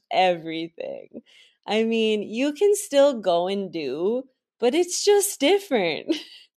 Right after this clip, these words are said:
And it's harder. Um, and kids don't always, you know, they don't act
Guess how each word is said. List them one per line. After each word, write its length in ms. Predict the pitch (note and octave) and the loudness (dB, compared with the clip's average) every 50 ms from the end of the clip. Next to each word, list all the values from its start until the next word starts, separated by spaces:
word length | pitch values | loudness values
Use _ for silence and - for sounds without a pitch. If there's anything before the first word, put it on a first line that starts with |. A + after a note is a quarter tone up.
| _ _ _ _ _ _ _ _ _ - - - - _ _ _ - | _ _ _ _ _ _ _ _ _ -20 -20 -20 -20 _ _ _ 0
And 140 | B3+ C4 | 0 2
it's 180 | C#4 D4 D4+ - | 2 2 0 -2
harder. 840 | B3+ B3+ A3 G#3+ C4 F#4 F#4 C#4 A3 G3 E3+ D#3 D#3 D3 F3+ G#3+ G3+ - _ _ _ _ _ _ _ _ _ _ _ _ _ _ _ _ _ _ _ - | 0 2 4 4 4 4 2 2 2 2 2 0 0 -2 -4 -6 -8 -12 _ _ _ _ _ _ _ _ _ _ _ _ _ _ _ _ _ _ _ -8
Um, 260 | - G3+ G#3+ G#3+ A3+ | -4 -2 -2 0 2
and 140 | A#3 A#3 A#3 | 0 0 0
kids 340 | - - C#4+ C4+ A#3+ B3 B3 | 0 2 2 2 2 0 0
don't 240 | C#4+ C#4+ C#4 C#4 C#4 | 2 2 4 4 4
always, 560 | C#4 C#4 C#4 C#4 C#4 C#4 C#4 B3+ C4 - - | 4 4 4 4 4 2 2 0 -2 -6 -8
you 180 | - A#3+ B3+ C4+ | -6 -2 0 2
know, 380 | C4 A#3+ A#3+ B3 C4 C4 - - - | 2 2 2 2 0 -2 -4 -8 -16
they 340 | G#3+ G#3 G3 G#3+ A3 A3+ | -20 -8 -4 0 0 2
don't 300 | A#3+ C4+ C#4 C#4 C4+ C4+ - _ _ _ _ _ _ _ _ _ | 2 2 0 0 -2 -6 -8 _ _ _ _ _ _ _ _ _
act 720 | - - G3 G3+ G3+ G#3+ A#3+ C4 C4 - - - - - | -8 -6 -4 -2 0 0 -2 -2 -4 -10 -16 -14 -14 -14